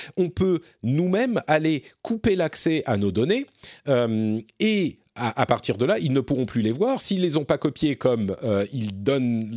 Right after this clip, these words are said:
l'accord de le faire, eh ben, ils n'y ont plus accès. Et c'est une manière de, euh, bah, comme je le disais, euh, permettre aux utilisateurs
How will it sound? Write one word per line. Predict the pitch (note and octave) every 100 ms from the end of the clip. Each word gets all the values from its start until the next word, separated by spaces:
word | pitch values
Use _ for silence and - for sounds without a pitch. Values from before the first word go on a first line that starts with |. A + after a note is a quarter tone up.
| A#2+
l'accord | C3 - D#3 B2+
de | A#2+
le | A#2
faire, | C#3 B2
eh | F#2
ben, | F2+
ils | F2
n'y |
ont | G#2+
plus | - A2+
accès. | G2 - A3 C4 - - - - -
Et | G#3 G3 D3+
c'est | - D3+ C#3
une | D3 C3
manière | C3 E3 A#3+ G#3
de, | A#2 D3 E3+ D#3 -
euh, | B2+ A2+ G#2 G2+
bah, | G2+ A2
comme | A2
je | F#2
le | F#2+
disais, | G2+ A#2+ G#3+ B3 - - _
euh, | C#3+ - -
permettre | E3+ D3 E3 -
aux | A#2+
utilisateurs | A2+ - A2 A2+ F#3 A#3 F#3